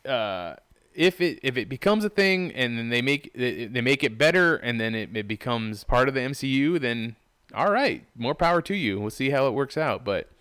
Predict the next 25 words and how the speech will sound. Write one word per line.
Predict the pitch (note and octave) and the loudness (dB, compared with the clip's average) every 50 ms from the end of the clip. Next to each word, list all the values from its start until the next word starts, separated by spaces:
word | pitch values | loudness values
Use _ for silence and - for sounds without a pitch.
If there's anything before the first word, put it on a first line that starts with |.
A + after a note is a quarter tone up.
| - - - - - - - _ _ - _ _ _ - | -20 -20 -20 -20 -20 -20 -20 _ _ -20 _ _ _ 0
the | B2+ D3+ | 2 4
idea | D#3 E3+ E3+ E3 F#3+ G#3 G#3 | 4 4 4 4 6 6 6
that | F#3+ F#3 F#3 E3+ C3 - - | 6 6 6 6 4 2 0
it's | - C#3+ C3 - | 2 2 2 2
not | - E3 D#3+ C#3+ C#3+ | 0 0 0 0 -2
scary | - - - - C#3+ C#3+ D#3 F3+ F3+ | -6 -8 -2 2 4 4 6 6 4
enough | F3+ F#3 F3+ F#3+ - - | 4 4 2 2 2 0
and | D3 C3 A#2 | -2 -2 0
early | - C3 C#3 D3 D3 D3 | 0 2 2 4 4 6
audiences | C#3+ C#3 C#3 C#3+ D3 D#3 - - D3 C#3 C3+ | 6 6 6 6 4 0 0 -2 -2 0 2
were | C3+ C3+ C3+ | 2 2 4
like, | C3 B2 A#2+ A#2+ A2+ - | 6 4 4 4 2 2
"Uh, | C3+ C#3 C3+ C3 C3 | 4 4 6 6 4
it | B2+ B2 | 4 4
needs | B2+ B2 B2 - | 0 0 -2 -4
to | - A2 | -4 -4
be | A#2 A2+ | -4 -4
scarier," | - - - C3 C#3 D#3 E3+ F#3 F#3+ F#3 F3+ E3+ C3+ A#2+ | -4 -2 2 2 4 4 6 4 4 4 2 2 2 2
that | C3+ D3 C#3+ - - | 2 2 2 0 -2
kinda, | - D3 C3+ B2+ B2 A#2+ A#2 A2+ A2 G#2+ G#2+ G#2+ - - _ _ _ - - _ _ _ _ _ _ _ _ _ _ _ - | 0 2 2 4 4 4 6 6 6 6 4 4 0 -4 _ _ _ -20 -20 _ _ _ _ _ _ _ _ _ _ _ -2
that | - C#3 - | -2 -2 2
kinda | - F#3 E3+ C#3 | 2 2 2 2
freaks | - - D3+ C#3+ - - - | 2 4 2 2 2 2 2
me | A#2+ | 4
out | A2 G2+ F2+ - | 4 4 2 0